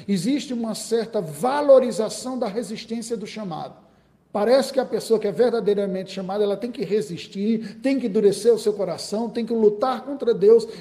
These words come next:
E este não é o caminho da verdadeira piedade. Jonas foi alguém que resistiu ao seu chamado, terrivelmente lutou contra. Nós temos um exemplo clássico aqui.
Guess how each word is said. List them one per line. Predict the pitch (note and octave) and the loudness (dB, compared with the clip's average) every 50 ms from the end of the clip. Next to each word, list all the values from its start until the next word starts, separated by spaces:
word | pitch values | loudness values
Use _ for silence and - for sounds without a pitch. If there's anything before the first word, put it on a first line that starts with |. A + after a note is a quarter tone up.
| - - | -2 6
E | A#3 | 8
este | A#3 B3+ A#3+ - C#4 | 8 8 8 6 -2
não | D4+ D#4+ D4 C4+ B3+ | -6 -4 -4 -2 -2
é | A#3+ | -2
o | A#3 A3+ | -2 -2
caminho | A#3 A3+ G#3+ G3 F3 F3+ G3 G#3+ | 0 -2 -2 -2 0 -2 -2 0
da | G#3+ G#3 F#3+ | 0 0 0
verdadeira | D#3+ F#3+ F#3 D#3 F#3+ F3+ D3 D#3+ E3 E3+ | 0 0 -2 0 -2 -2 -2 -2 -4 -4
piedade. | F3 G#3 G#3 G#3+ F3 C#3+ C#3 C#3 C#3 C3+ B2+ C#3+ - _ _ _ _ _ _ _ _ _ _ _ _ _ _ _ _ _ _ _ _ _ _ _ _ _ _ _ _ | -4 -4 -4 -4 -4 -4 -6 -6 -6 -8 -10 -12 -20 _ _ _ _ _ _ _ _ _ _ _ _ _ _ _ _ _ _ _ _ _ _ _ _ _ _ _ _
Jonas | - A#2+ B2+ E3 G#3+ B3+ C4 A#3+ F3+ D3 - | -10 -4 -2 -2 0 0 0 -2 -4 -6 -6
foi | - F3 D#3+ D3 | -6 -4 -4 -4
alguém | C#3+ C3+ C#3 C#3+ | -4 -4 -8 -10
que | C#3 - | -10 -10
resistiu | A#2+ D3 D3+ B2+ C3+ A#2+ - - - D#3+ D3+ | -8 -6 -6 -6 -8 -12 -12 -8 -6 -6 -6
ao | C3+ | -6
seu | - - D#3+ - | -6 -10 -14 -14
chamado, | - D#3 C#3+ C#3+ C#3+ C#3+ C#3+ C3+ - | -14 -16 -16 -16 -16 -18 -18 -18 -14
terrivelmente | - - - B2 D3 D#3+ D3 D#3 D3 C#3 D3+ E3+ F3 D#3+ C#3 | -10 -10 -8 -8 -8 -6 -4 -4 -4 -4 -4 -6 -8 -8 -8
lutou | C#3 C#3+ C#3 - E3 F3+ | -8 -8 -8 -6 -6 -6
contra. | E3+ - - - E3+ E3+ F3 F3 D#3+ - - - _ _ _ _ _ _ _ - | -6 -6 -10 -8 -6 -6 -6 -6 -8 -12 -16 -20 _ _ _ _ _ _ _ -14
Nós | D#3 D3+ D3 | -12 -12 -10
temos | - E3 D3 C3+ C#3+ | -10 -10 -10 -8 -10
um | C#3+ | -10
exemplo | B2 C3 D3+ D#3 D3+ F#3+ F3 | -10 -10 -10 -10 -10 -12 -12
clássico | - - D#3+ C#3+ C#3 D3 C#3+ - - - - C#3 | -10 -8 -8 -8 -8 -10 -12 -14 -16 -18 -16 -16
aqui. | C3+ - - - B2 | -16 -16 -18 -20 -20